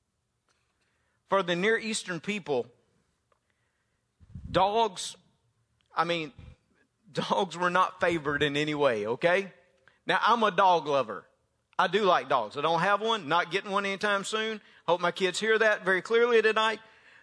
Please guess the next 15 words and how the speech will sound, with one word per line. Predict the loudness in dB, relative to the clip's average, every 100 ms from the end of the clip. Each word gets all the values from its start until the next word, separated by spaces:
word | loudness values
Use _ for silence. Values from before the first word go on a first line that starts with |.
| _ _ _ _ _ _ _ _ _
But | 2 4
I | 4
do | 2 2
love | 4 4 2
dogs. | -4 -6 -16 -20 -20 _ _ _ _ _ _ _ _ _ _ _ -2
I | 2
love | 2 0
dogs. | -4 -6 -16 -20 _ _ _ _ _ _ -4
I | -2
can't | 0 2
imagine, | 4 4 2 0 -2 -2 -10 _ _ _ _
I | -4
can't | 0 2
imagine | 4 4 2 2 2 2 0 0 -6 -14 _ _ _ _ _ _ _ _ _ -4
a, | -2